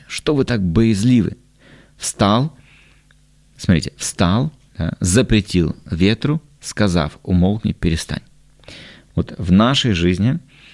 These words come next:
нам важно встать, да, то есть преодолеть эти моменты все,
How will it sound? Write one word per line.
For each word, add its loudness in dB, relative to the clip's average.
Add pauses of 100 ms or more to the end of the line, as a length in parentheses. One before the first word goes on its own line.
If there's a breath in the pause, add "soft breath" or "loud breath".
(160 loud breath)
нам 2
важно 0 (360)
встать, -4 (100)
да, -2
то -4
есть -6
преодолеть 2
эти -4
моменты 0
все, -8